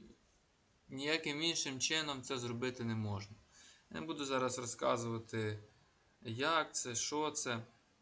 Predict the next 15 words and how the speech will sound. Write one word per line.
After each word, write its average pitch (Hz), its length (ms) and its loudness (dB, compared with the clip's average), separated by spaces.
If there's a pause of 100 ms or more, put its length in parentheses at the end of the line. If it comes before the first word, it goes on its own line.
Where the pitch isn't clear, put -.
(440)
Але 135 720 2 (140)
я 135 240 0
скажу, 147 280 -2
що 160 180 0
означає 151 520 6
бути 143 340 0
з 127 60 0
Богом. 120 560 6
Як 120 220 2
ми 143 180 -2
всі 143 200 0
знаємо, 135 420 2
Бог 135 240 0
є 123 160 4
любов. 120 540 2